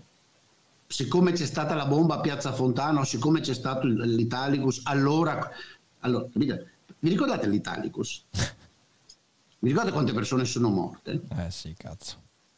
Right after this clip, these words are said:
Speaker 1: Mm. Allora, non si è mai capito se fascisti o qualcos'altro, tra l'altro. Ma alcuni sono assolutamente convinti che sono stati Mambro e compagnia, altri,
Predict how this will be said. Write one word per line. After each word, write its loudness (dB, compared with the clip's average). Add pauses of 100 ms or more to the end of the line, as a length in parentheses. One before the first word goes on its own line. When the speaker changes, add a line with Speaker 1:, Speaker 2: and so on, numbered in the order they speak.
(600)
Speaker 1:
Mm. 6 (600)
Allora, 0
non 2
si 0
è 2
mai 2
capito 2
se -2
fascisti 0 (140)
o 2 (300)
qualcos'altro, -2 (1040)
tra -4
l'altro. -8 (920)
Ma -2
alcuni 6
sono 2
assolutamente 0
convinti 2
che 0
sono 0
stati -4
Mambro 0
e -4
compagnia, 0
altri, -2